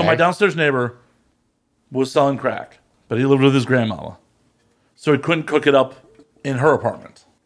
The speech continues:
My dad worked two jobs, so, like, the apartment was empty all the time, so he'd come upstairs to cook crack. So he taught me how to cook it.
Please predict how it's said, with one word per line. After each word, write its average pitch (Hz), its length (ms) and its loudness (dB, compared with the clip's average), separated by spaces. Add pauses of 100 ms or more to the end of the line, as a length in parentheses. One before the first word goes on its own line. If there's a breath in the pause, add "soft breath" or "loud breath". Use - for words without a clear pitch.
(100)
My 127 160 2
dad 160 260 2
worked 131 220 0
two 143 120 0
jobs, 113 460 0
so, 117 180 0
like, 117 260 -2 (300)
the 123 120 -2
apartment 131 360 0
was 131 140 0
empty 131 180 2
all 107 120 0
the 117 80 -4
time, 104 100 -4
so 117 140 -6
he'd 113 180 -2
come 131 140 0
upstairs 117 280 -6
to - 60 -20
cook 120 160 -8
crack. 123 300 -2
So 123 80 -8
he 131 40 -6
taught 147 160 -2
me 143 60 -2
how 156 80 4
to 160 80 -2
cook 202 180 -2
it. - 140 -10